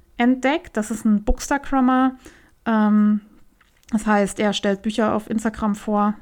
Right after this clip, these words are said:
TikTok weiß ich gar nicht, bin selber nicht auf TikTok unterwegs. Und er hat, äh, richtig viele Follower. <laughs> Also der ist richtig eine, eine große Nummer da im, im Geschäft und ich, äh, folg ihm jetzt auch. Und der hat ein Buch vorgestellt, das heißt, es war einmal in Brooklyn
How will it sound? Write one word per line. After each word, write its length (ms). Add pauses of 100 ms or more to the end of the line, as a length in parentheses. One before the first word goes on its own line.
(220)
TikTok 340
weiß 160
ich 120
gar 120
nicht, 180
bin 100
selber 220
nicht 140
auf 100
TikTok 360
unterwegs. 520 (640)
Und 320
er 180
hat, 300
äh, 100
richtig 680
viele 200
Follower. 540
<laughs> 40 (880)
Also 120
der 120
ist 120
richtig 300
eine, 240
eine 180
große 320
Nummer 300
da 200
im, 200
im 160
Geschäft 440
und 280
ich, 240 (100)
äh, 120 (260)
folg 320
ihm 120
jetzt 320
auch. 300 (520)
Und 440
der 260
hat 200
ein 220
Buch 180
vorgestellt, 680
das 240
heißt, 400
es 140
war 100
einmal 280
in 100
Brooklyn 560